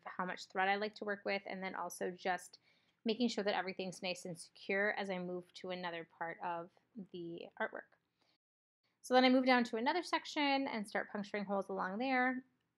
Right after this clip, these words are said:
I oftentimes find myself doing repetition with the type of stitching that I do. One, because I like repetition and it's aesthetically pleasing, and two, it just, it tends to be based on my mood. I kind of find a stitch that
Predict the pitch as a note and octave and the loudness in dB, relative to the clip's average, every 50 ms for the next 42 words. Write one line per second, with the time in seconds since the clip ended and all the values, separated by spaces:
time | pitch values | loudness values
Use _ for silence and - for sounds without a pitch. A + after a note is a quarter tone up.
0 | _ _ _ G#3+ A3 G#3+ - A3+ A3 A3 - B3 A3+ - - G#3+ G3+ G3+ G3+ - | _ _ _ 4 4 6 6 6 6 6 2 -2 -4 -2 0 0 0 -2 -4 -6
1 | - - G3 G3 G3 G3 F#3+ F#3+ - - F#3 F#3 - _ _ - G3 F#3+ F#3 F3+ | -4 -4 -4 -2 -2 -4 -6 -6 -4 -6 -6 -6 -6 _ _ -8 -6 -4 -4 -6
2 | F#3 F#3 F#3+ F#3 F#3+ F#3 F3+ - F#3 - - F3+ F3 - G3+ G3 F#3+ F3 F#3+ F3 | -6 -8 -10 -8 -4 -4 -4 -4 -6 -10 -10 -12 -8 -8 -6 -6 -6 -6 -8 -8
3 | - F#3 F3 - F3 - - - F#3+ - - G3 G3 G#3 G#3+ A3 A3 A3+ A3 B3 | -6 -8 -8 -8 -10 -12 -12 -12 -12 -10 -8 -8 -6 -4 -2 -2 -2 -2 -2 -2
4 | B3 B3 B3 B3+ B3 - _ _ _ _ _ _ _ _ _ _ _ _ _ _ | -2 0 0 -2 -4 -6 _ _ _ _ _ _ _ _ _ _ _ _ _ _
5 | _ _ _ _ - A#3+ G#3 A3 B3+ C4+ C4+ C4+ C4 B3+ B3+ B3 A#3+ A3+ A3 G#3+ | _ _ _ _ -6 -4 4 8 12 12 12 12 10 8 6 4 2 4 4 4
6 | G#3 G#3 G3+ G3+ G3+ F#3+ F#3+ F#3+ F#3 F3+ F#3+ A3+ - _ C4+ C4 C4+ C4+ - C#4 | 4 4 2 0 -2 -4 0 2 2 2 2 -2 -4 _ -4 -4 -4 -4 -8 -8
7 | C4 - - C#4+ C#4+ D4 D4 D4 C#4 - - G#3+ G#3 G3 G3 F#3+ F#3+ F#3+ - F#3+ | -6 -2 -2 0 0 0 0 -2 -4 -4 -2 0 0 2 2 0 -4 -6 -8 -10
8 | - - G3 G3 F#3+ - - F#3+ G3 - - D#4 D4+ C#4+ C4+ C#4+ C4+ C4+ C4 B3+ | -4 -2 -2 -2 -2 -4 -6 -8 -8 -8 -8 -8 -6 -4 -2 -2 0 0 0 0
9 | B3+ A#3+ - _ _ _ - - - A3 A3 G#3+ G#3 G3+ G3+ - - - - B3 | -2 -4 -8 _ _ _ -20 -12 -8 -6 -4 -4 -4 -6 -8 -10 -8 0 4 6
10 | A#3+ A#3 A3+ A3 - G#3 - - - - - - A3 - - D4 C#4+ C4+ - D4 | 6 6 4 2 -2 -6 -8 -10 -14 -10 -6 -6 -6 -2 -2 -2 -2 -2 -2 -4
11 | C4 B3+ A#3+ A#3+ A3+ - G#3 G3 - F#3+ G#3 G3+ - A#3+ A3+ G3+ G3 F3+ F3+ F3+ | -2 -2 -2 -2 -2 -4 -8 -6 -4 -4 -4 -2 -2 0 0 0 -2 -2 -4 -4
12 | F3+ F3 - - - - _ _ A3+ G3+ G#3 G3+ F#3+ - _ G#3 G3+ G3+ G#3 G3+ | -6 -6 -8 -10 -14 -16 _ _ -8 -6 -4 -4 -4 -2 _ 0 0 2 0 -4
13 | G#3 - - G#3 G3+ G3+ - - - G#3 - | -6 -4 -4 -4 -4 -4 -6 -6 -6 -6 -6